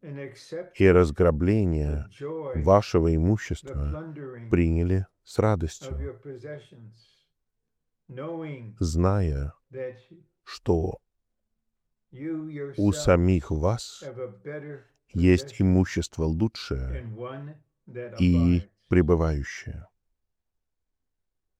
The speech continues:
Speaker 1: Uh, point seven.
Speaker 2: Седьмой пункт.
Speaker 1: The joy
Speaker 2: Радость
Speaker 1: that is
Speaker 2: несказанная
Speaker 1: unspectable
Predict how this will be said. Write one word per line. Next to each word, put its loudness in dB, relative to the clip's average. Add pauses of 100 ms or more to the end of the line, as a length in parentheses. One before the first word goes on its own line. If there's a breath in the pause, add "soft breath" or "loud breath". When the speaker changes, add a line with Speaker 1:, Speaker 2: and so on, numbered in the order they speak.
(1600)
Speaker 1:
Uh, -12
point -14
seven. -14 (260)
Speaker 2:
Седьмой 2
пункт. -8 (800)
Speaker 1:
The -14
joy -10
Speaker 2:
Радость 2 (840)
Speaker 1:
that -12
is -16
Speaker 2:
несказанная 0 (720)
Speaker 1:
unspectable -16